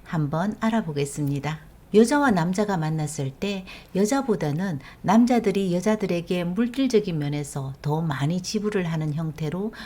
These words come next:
만남을 유지하는 경우가 많습니다. 여자들은 몸만 달랑 가지고 다니는 경우도 있다라는 거죠. 내가 만나주는 것만 해도 어딘데 경비까지 부담하면서 만나?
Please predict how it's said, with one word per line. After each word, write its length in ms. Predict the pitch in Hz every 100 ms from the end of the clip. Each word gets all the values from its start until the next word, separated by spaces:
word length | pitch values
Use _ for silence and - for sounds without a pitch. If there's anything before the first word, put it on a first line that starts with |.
| -
만남을 640 | - 143 180 175 175 196 -
유지하는 480 | 143 135 165 165
경우가 480 | 165 151 143 139 175
많습니다. 760 | 170 139 131 - 151 139 135 135 - - -
여자들은 500 | 220 240 311 262 226
몸만 380 | 196 185 233 247
달랑 360 | 247 - 175 185
가지고 360 | 214 214 185 185
다니는 380 | 156 175 170
경우도 420 | 170 151 147 160 170
있다라는 520 | 208 202 175 139 135
거죠. 480 | 131 127 160 143 139 - - -
내가 280 | 185 226 311
만나주는 560 | 294 370 370 254 214
것만 300 | 170 160 156
해도 220 | 151 147 127
어딘데 760 | 135 165 180 147 131 143 123 -
경비까지 640 | 226 262 269 - - 180
부담하면서 720 | - 147 180 220 277 233 226
만나? 500 | 156 131 143 151 240